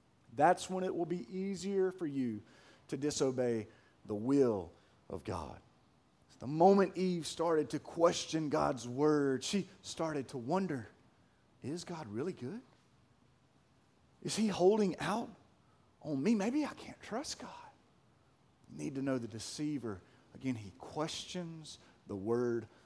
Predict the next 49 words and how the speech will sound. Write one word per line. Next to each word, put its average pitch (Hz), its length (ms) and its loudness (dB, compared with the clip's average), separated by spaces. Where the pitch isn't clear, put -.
of 98 200 -6
God. 95 380 -2
And - 80 -14
that's 123 220 -8
what 139 100 -6
he 127 60 -6
wants 127 300 -8
us 113 140 -6
to 101 120 -12
do, 104 120 -10
is 92 120 -12
question - 560 -10
it. - 280 -20
The 139 120 0
next 156 320 2
thing 151 320 -4
that - 180 -2
the - 180 -4
enemy, 156 320 0
the 139 100 -2
deceiver, 156 720 -2
does 156 480 4
to 160 140 -4
the 139 60 0
word 147 200 2
of 135 40 -2
God 139 160 4
is 131 160 -4
not 143 300 0
only 165 260 -2
does 147 200 -2
he 156 60 -6
question 165 580 -2
the 135 80 -2
word 127 180 0
of 123 60 -4
God, 120 220 -2
but 117 100 -14
the 135 60 -2
next 139 180 -2
thing 139 100 0
he 123 80 -2
does 117 160 -4
is - 200 -8
twists - 880 -6
the 117 60 -8
word 98 200 -8
of 90 80 -12
God. 87 260 -6